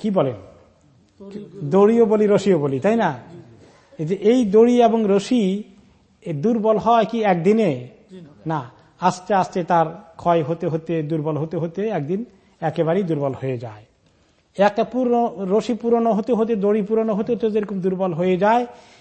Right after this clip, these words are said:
দ্বীনের মধ্যেও এরকম দুর্বলতা আসবে যখন আস্তে আস্তে করে সুন্নত উঠে যাবে আর তার জায়গায় বেদাত দখল করবে।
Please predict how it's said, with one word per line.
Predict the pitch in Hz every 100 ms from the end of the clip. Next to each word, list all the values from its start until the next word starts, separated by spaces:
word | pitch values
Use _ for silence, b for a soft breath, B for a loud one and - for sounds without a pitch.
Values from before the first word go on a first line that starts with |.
| B
দ্বীনের | 165 165 269 294 285 247
মধ্যেও | 226 202 185 214 233
এরকম | 190 214 240 226 196
দুর্বলতা | 226 220 226 220 220
আসবে | 190 196 254 262 B B -
যখন | 196 240 214 - -
আস্তে | - - -
আস্তে | 269 -
করে | 233 226
সুন্নত | - 214 220 220
উঠে | 196 214
যাবে | 226 240 277 311 - B B
আর | 185 180
তার | 202 185
জায়গায় | 180 185 185
বেদাত | 165 156 139
দখল | 131 131
করবে। | 113 113 107